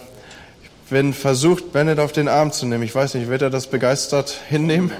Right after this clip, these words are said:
<laughs> Ich nehme, gib mal das. Bennett, guck mal, wir halten den Papa mal und die Mama mal in der Nähe und wir segnen dich.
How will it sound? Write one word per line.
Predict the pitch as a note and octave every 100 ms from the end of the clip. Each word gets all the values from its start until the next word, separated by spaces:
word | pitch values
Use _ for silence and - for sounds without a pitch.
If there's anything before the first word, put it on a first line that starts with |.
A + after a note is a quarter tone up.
| - - - -
<laughs> | F#3+ - - - - -
Ich | D3 C#3 D3+ -
nehme, | C#3+ F#3
gib | F3 C#3
mal | C3+ C#3+
das. | D3+ - - - - - - - - - -
Bennett, | C3 A#2+ A2
guck | A#2+
mal, | A2+ A2
wir | A#2+
halten | B2+ B2+
den | A#2
Papa | - C#3 C#3
mal | B2 A#2 -
und | A#2+ G#2+
die | A#2
Mama | C3 C#3 B2
mal | A#2+
in | A#2
der | A#2+
Nähe | A#2+ C3 C3 D3 - - - - - - - - - - - _ _ -
und | B2+ A#2
wir | B2
segnen | A2 A#2+ A#2+ G#2+ G2
dich. | G2+ -